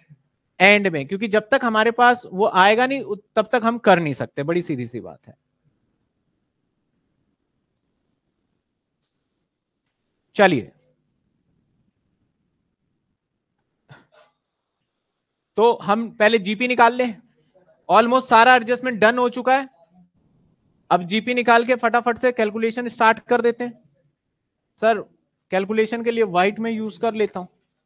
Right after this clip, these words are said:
सर, सात लाख चालीस हजार माइनस में दो सौ, that is सेवन नाइंटी एट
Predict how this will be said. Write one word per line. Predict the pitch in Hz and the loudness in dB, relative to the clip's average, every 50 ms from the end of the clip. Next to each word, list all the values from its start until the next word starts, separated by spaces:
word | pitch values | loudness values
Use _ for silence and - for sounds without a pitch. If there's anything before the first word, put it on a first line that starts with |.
| _ _ _ _ _ _ _ _ _ _ _ _ _ _ _ _ _ _ _ - | _ _ _ _ _ _ _ _ _ _ _ _ _ _ _ _ _ _ _ -6
सर, | 214 214 | -6 -4
सात | 202 - 214 196 202 214 220 | -2 4 6 6 6 6 4
लाख | 233 226 226 226 | 2 2 2 2
चालीस | - - 214 202 208 220 220 226 | 0 -2 -2 0 0 -2 -2 -2
हजार | 208 220 220 220 | 0 0 0 0
माइनस | 214 196 196 202 214 214 - 220 | 0 -2 -2 -2 -4 -6 -4 -4
में | 226 208 | -4 0
दो | 185 196 208 202 | 2 0 0 2
सौ, | 214 240 | 0 -2
that | 214 180 180 180 180 | 0 2 0 2 2
is | 220 226 220 - - - - - - - _ _ _ _ _ _ _ _ _ _ _ _ _ _ _ _ _ _ _ _ _ _ | 0 0 -2 -4 -20 -20 -20 -20 -20 -20 _ _ _ _ _ _ _ _ _ _ _ _ _ _ _ _ _ _ _ _ _ _
सेवन | - - 180 180 190 190 214 214 | -10 -2 2 2 2 2 2 -2
नाइंटी | 208 208 208 208 208 196 226 226 214 | 0 -2 -2 -2 -4 -4 -4 0 2
एट | 208 214 214 214 - | 2 2 2 0 -6